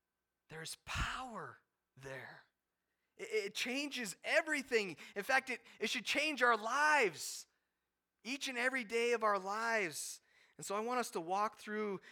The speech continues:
these four verses together this morning again and, and see what results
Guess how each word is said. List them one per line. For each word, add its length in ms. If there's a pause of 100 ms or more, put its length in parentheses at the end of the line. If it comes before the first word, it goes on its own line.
(140)
these 160
four 400
verses 600
together 480
this 260
morning 360
again 400
and, 100 (240)
and 120
see 300
what 260
results 880